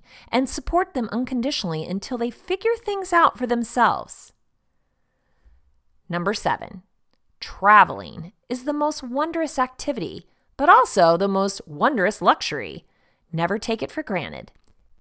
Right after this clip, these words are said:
Any opportunity you get to travel, do it. Number eight, warm lemon water and coconut water are a go-to for easy health.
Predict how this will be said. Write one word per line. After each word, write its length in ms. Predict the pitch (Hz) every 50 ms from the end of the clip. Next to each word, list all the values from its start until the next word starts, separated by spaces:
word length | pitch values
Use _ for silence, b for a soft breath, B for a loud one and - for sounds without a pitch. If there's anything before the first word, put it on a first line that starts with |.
| _ _
Any 300 | - 208 240 277 320 330
opportunity 680 | 311 285 294 - 311 302 - - 285 285 294 277 294 285
you 180 | 262 226 202
get 180 | 196 247 254 -
to 80 | - 226
travel, 680 | - - - 214 202 226 247 302 320 330 339 320 _ _ _ _ _ _ _
do 260 | - - 160 147 120 110
it. 440 | - - - - - - - - _ _ _ _ _ _ _ _ _ _ _ _ _ _ _ _ _ _ _ _ -
Number 340 | 180 185 190 180 202 214 -
eight, 460 | 185 170 127 92 - _ - - - _ _ _ _ _ _ _ _ _ _ _ _ _
warm 480 | 180 180 190 208 233 269 320 359 370 381 359 - -
lemon 460 | 175 170 175 202 226 233 196 160 156
water 340 | 196 139 139 139 143 - 147
and 220 | - - 180 190
coconut 500 | - - - 294 320 - - 160 - -
water 500 | 135 143 139 120 113 113 107 127 160 165 _ _ _ _ _ _ _ _ _
are 180 | - 190 190 185
a 60 | 175
go-to 680 | 175 - 208 202 214 220 214 - - 277 254 185 151
for 200 | 143 - - 156 -
easy 320 | 160 151 143 135 - 151
health. 320 | 151 156 143 78 - -